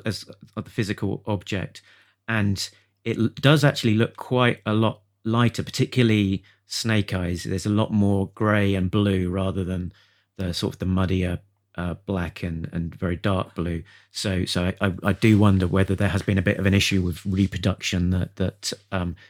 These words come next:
the printed image hasn't co-, quite come out the way that, uh, that the colorist had intended. Actually, Torpedo's face there as well. He's, he's looking quite, it, it's quite, kind of a quite dark, sort of, I guess, pinky on the printed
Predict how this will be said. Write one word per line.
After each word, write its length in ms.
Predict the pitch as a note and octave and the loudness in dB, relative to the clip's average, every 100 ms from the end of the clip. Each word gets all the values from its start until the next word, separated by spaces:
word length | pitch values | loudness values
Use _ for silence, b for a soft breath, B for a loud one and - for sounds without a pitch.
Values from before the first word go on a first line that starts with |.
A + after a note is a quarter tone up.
| b - | b -12
the 60 | |
printed 640 | - - A2 F#2+ - F#2 G2+ | -10 -2 2 2 0 0 0
image 320 | F#2 F2 - | 0 -2 -4
hasn't 320 | F2+ F#2+ G2 | -2 -2 -4
co-, 140 | - G#2 | -6 -8
quite 400 | - G#2 G2+ - | -4 -2 -2 -2
come 200 | G2 F#2+ | -2 0
out 200 | F#2+ - | -2 -4
the 80 | G2 | -4
way 280 | F#2+ F2+ F2+ | -2 -2 -4
that, 340 | F#2 F2+ - | -4 -6 -6
uh, 180 | F#2+ F2 b b b b _ | -6 -6 b b b b _
that 180 | G#2+ - | -6 -4
the 140 | F#2+ - | -6 -8
colorist 460 | - A2 G2 F2 - | -4 -2 0 -2 -4
had 120 | F#2+ | -8
intended. 540 | - G2 F2+ G2 F2+ F#2+ | -4 -4 -2 -2 0 -2
Actually, 260 | - F#2+ | -2 -2
Torpedo's 680 | - - G#2 A#2 A2 G2 F2+ | -2 -2 0 2 4 4 0
face 280 | - G#2+ - | 0 0 0
there 160 | G2 F2+ | -2 -4
as 120 | F#2 | -2
well. 200 | G2 F#2 | -2 -2
He's, 200 | F#2 - b b b | -2 -6 b b b
he's 160 | - G2 | -8 -2
looking 220 | G#2+ - | -2 -2
quite, 400 | F#2+ A2 G2 - _ _ | -2 0 -2 -4 _ _
it, 140 | - - | -12 -8
it's 140 | G2 | -8
quite, 240 | - F#2+ | -6 -8
kind 200 | - G2 | -2 -2
of 100 | F2 - | -2 -8
a 60 | |
quite 480 | F#2+ - G#2+ F#2+ - | -12 -4 -2 -2 -2
dark, 540 | - G2 F#2+ - - - b b b b b b | 0 0 0 -4 -10 -20 b b b b b b
sort 180 | - - | -8 -8
of, 180 | G#2 B B B | -6 B B B
I 80 | G2+ | -6
guess, 180 | - - _ | -6 -8 _
pinky 640 | - A#2 A2+ - C3+ B2 - | 4 6 6 6 6 6 4
on 160 | A2+ | 4
the 60 | A2+ | 4
printed 520 | G#2 B2 A#2+ B2 - | 4 2 4 0 -2